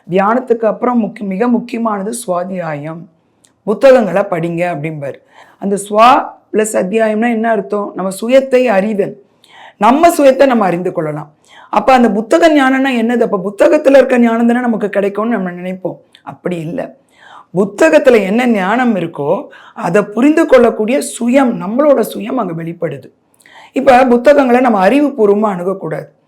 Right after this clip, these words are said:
அது வந்து தன்னோட மொத்த, அஹ், இதையும் காட்டாதான். எல்லா புத்தகங்களுக்கும் ஒரு மறைப்பொருள் இருக்கும்.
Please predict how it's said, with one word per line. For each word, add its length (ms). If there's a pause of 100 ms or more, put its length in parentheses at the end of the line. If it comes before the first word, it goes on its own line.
(320)
அது 240
வந்து 220
தன்னோட 240
மொத்த, 340
அஹ், 500
இதையும் 380
காட்டாதான். 600 (340)
எல்லா 360
புத்தகங்களுக்கும் 680
ஒரு 120
மறைப்பொருள் 520
இருக்கும். 340